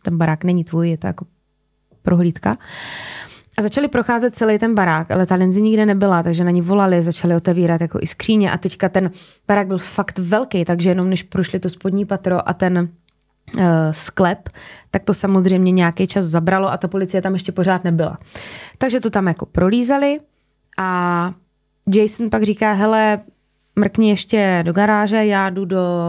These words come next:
nahoru do patra." No a myslím si, že nikdy Jason nepřestane litovat, že tam šel, protože otevřel ložnici a tam našel Lindsay,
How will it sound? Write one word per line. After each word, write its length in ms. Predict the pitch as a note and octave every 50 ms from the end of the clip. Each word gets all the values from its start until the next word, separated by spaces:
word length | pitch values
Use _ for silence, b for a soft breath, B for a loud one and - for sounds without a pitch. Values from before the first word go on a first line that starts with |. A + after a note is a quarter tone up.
| E3+ E3+ - - - - - F#3 F#3+ - - F3+ F#3+ -
nahoru 320 | F#3 F#3+ F#3 G3 F#3+ F#3+
do 100 | E3 D#3
patra." 420 | - - F#3+ F#3+ - A3+ A#3 C4 - _ B B B B B B B B B B B B B B B B B B B B _ _
No 260 | G#3 A3 A#3+ D#4+ D#4+ - - _ _ _ _ _ -
a 440 | G#3 G3+ G3 F#3+ F#3 F#3 F#3 F#3 - - _ _ _ _ _ _ _ _ _ _ _ _ _ _ -
myslím 240 | G#3+ G#3 - C4 B3
si, 140 | - C#4+ B3+
že 220 | C4 B3 A#3+ - -
nikdy 400 | A3+ A#3 A3 A3 A#3 A#3+ G3 G#3
Jason 200 | A3 G#3 - G#3+
nepřestane 420 | G3+ F#3 - F#3+ - - G3+ G3+ F#3+
litovat, 440 | F3+ F3 F3 F3+ F3 F#3 F#3 F#3 F#3+
že 160 | E3+ F3 D#3+
tam 140 | - F3+ E3+
šel, 380 | - - E3+ D#3+ D#3 E3+ - - _ _ -
protože 760 | - F#3+ F3+ - - F#3+ F#3+ E3 F3+ F3 E3+ E3 D#3+ D#3+ - - _ _ _ _ _ _ _
otevřel 680 | - F#3 - F#3+ F3+ F#3 - F#3 F3 E3+ E3 D#3 D#3+ - - -
ložnici 520 | F3+ F3 D#3+ F3 E3+ E3+ - G#3 A3 B3 - _ _ _ B B B B B B B B B B _ _ _
a 60 | G#3
tam 220 | - - G#3+ G3+ G3+
našel 280 | G3 - - G#3 G3+ G3+
Lindsay, 460 | F#3+ F3 E3+ E3 D#3 D#3+ D#3 F#3+